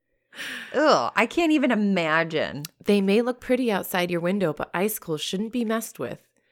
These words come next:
Speaker 2: In addition to killing at least fifteen people in the U S each year, which is crazy to me. Is, is that a real statistic?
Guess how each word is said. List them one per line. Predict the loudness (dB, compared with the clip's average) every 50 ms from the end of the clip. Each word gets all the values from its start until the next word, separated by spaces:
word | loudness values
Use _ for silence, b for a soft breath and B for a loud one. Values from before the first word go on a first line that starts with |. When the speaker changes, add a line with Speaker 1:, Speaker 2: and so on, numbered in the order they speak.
| _ _ _
Speaker 2:
In | 4 6 6
addition | 6 6 6 4 4 4 0 2 2
to | 2
killing | 0 0 -4 2 4 6 6 6 4 2 0
at | 0 2
least | 0 0 -2 2 2
fifteen | 2 2 2 -2 -6 -6 -4
people | -4 -2 0 0 0
in | 0
the | 0 0
U | 0 0
S | -2 -2 -2
each | -4 -6 -6 -2 0
year, | 0 0 2
which | 0 -2 -4 -4
is | -6 -8 -8
crazy | -8 -4 -2 -2 -2 -2 -4 -6
to | -8 -6 -6
me. | -6 -4 -4
Is, | -6 -4 -4
is | -4 -4 -2 -2
that | -2 -2 -2
a | -2
real | -4 -4 -4 -2 0 0 0
statistic? | -2 -4 -6 -8 -6 -4 -4 -6 -4 -6 -6 -6 -6 -8 -10 -14